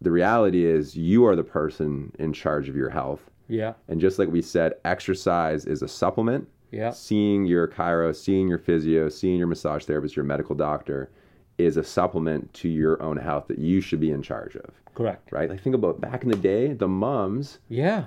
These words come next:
Speaker 1: were, in essence, the doctors, right?
Speaker 2: The grandmother. My grandmother still had
Speaker 1: Yeah.
Speaker 2: such influence in a lot of stuff that we did. She was amazing.
Speaker 1: Yeah, and we've gotten to a point with,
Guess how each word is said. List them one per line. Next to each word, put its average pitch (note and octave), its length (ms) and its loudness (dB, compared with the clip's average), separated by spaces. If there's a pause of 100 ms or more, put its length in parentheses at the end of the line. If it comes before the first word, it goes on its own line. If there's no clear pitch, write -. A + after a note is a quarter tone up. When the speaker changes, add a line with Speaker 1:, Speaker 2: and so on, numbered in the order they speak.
Speaker 1:
were, A2 360 4
in A2 100 4
essence, B2+ 420 0
the A2 200 0
doctors, B2+ 800 -2
right? E2+ 240 0
Speaker 2:
The C3 80 0
grandmother. D3 400 0
My C3 160 0
grandmother C#3+ 400 0
still C#3 280 2
had F#2 200 -2
Speaker 1:
Yeah. - 60 -14
Speaker 2:
such - 280 -4
influence D3+ 460 -4
in C3+ 120 -4
a B2+ 60 -4
lot D3 180 -2
of C#3 100 -6
stuff C#3+ 200 -8
that C3+ 140 -8
we B2+ 100 -8
did. F3 220 -4
She D3 120 -4
was D#3 160 -2
amazing. D3 540 -6
Speaker 1:
Yeah, G#2+ 400 -4
and E2+ 80 0
we've G2 140 2
gotten B2+ 220 2
to C3 60 4
a - 40 4
point A2+ 420 -2
with, F2+ 240 2